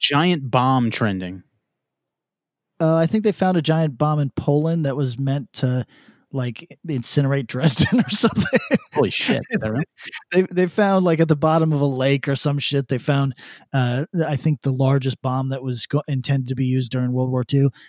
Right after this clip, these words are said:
Speaker 2: And then I think it went off. I'll be honest, I'm not keeping up on the news. I, I can't look at, t-,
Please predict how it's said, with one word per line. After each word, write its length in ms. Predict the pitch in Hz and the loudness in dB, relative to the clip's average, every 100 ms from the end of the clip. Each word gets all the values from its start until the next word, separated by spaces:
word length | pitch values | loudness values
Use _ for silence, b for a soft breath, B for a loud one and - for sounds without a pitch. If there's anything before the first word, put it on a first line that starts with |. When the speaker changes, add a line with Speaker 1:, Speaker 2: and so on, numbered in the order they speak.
| _ | _
Speaker 2:
And 140 | - 170 | 0 2
then 100 | 226 | 2
I 100 | 190 | -2
think 380 | - - 180 185 | -2 0 2 0
it 80 | |
went 200 | 151 131 | -2 -2
off. 260 | 113 127 196 _ _ _ _ _ _ _ _ _ _ _ _ _ _ - - | -4 -8 -12 _ _ _ _ _ _ _ _ _ _ _ _ _ _ -14 -2
I'll 100 | 254 | 2
be 140 | 180 | 4
honest, 240 | 139 131 233 | 2 0 -2
I'm 140 | 220 | 2
not 160 | 226 202 | 2 4
keeping 220 | 165 139 | 2 2
up 100 | 123 | 0
on 60 | 117 | -2
the 80 | 113 | -2
news. 280 | 117 120 | -2 -2
I, 160 | 170 190 175 | -2 0 0
I 120 | 185 | 0
can't 300 | - 240 233 | 2 0 2
look 140 | 190 | 2
at, 140 | 180 | 2
t-, 80 | - | -4